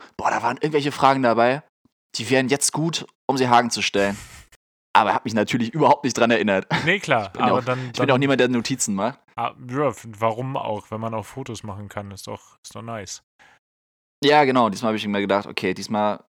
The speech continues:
Speaker 1: fotografierst du einfach den Zettel ab, dann hast du es und dann kannst du mal gucken. Und jetzt habe ich nochmal drüber geguckt und hab mir gedacht, boah, das ist irgendwie auch gar nicht, also es ist teilweise einfach wirklich schwer. <laughs> Oh,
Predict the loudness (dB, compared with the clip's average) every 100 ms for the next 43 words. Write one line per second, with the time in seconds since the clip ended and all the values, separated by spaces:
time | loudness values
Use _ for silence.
0 | _ -6 -4 -2 0 0 0 -2 -2 -2
1 | -2 -4 -4 -4 -2 -2 -2 -4 -6 -8
2 | -18 -20 -12 -8 -6 -2 -2 -2 -4 -6
3 | -14 -8 -4 -2 2 2 2 2 -2 -2
4 | -6 -4 -2 2 0 -2 -20 -20 _ -18
5 | -14 -12 -12 -10 -8 -8 -10 -8 -6 -4
6 | -4 -8 -12 -8 -4 -2 -2 0 2 2
7 | 0 -6 -6 -2 0 2 2 2 2 -2
8 | -4 -8 -8 -6 -6 -6 -8 -10 -6 -6
9 | -6 -10 -12 -14 -20 -20 _ _ -18 -18
10 | -18 -18 -18 -8 -4 -4